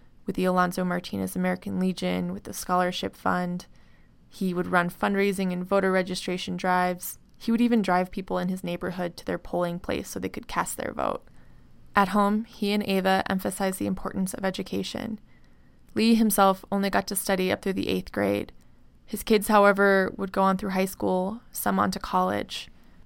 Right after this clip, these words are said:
In twenty fifteen, after ten of his relatives graduated from Colorado State University, Lee was officially named an honorary alumnus of the school.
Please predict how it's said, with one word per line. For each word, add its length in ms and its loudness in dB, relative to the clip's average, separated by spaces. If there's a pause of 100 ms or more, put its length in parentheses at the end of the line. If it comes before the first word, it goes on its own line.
(440)
In 100 0
twenty 260 4
fifteen, 580 0
after 320 -8
ten 180 -2
of 80 0
his 160 0
relatives 640 0
graduated 560 -2
from 180 -2
Colorado 360 0
State 240 -4
University, 680 -2 (520)
Lee 160 4
was 160 2
officially 440 0
named 380 0
an 220 -6
honorary 560 2
alumnus 560 -2
of 140 -10
the 100 -4
school. 440 -6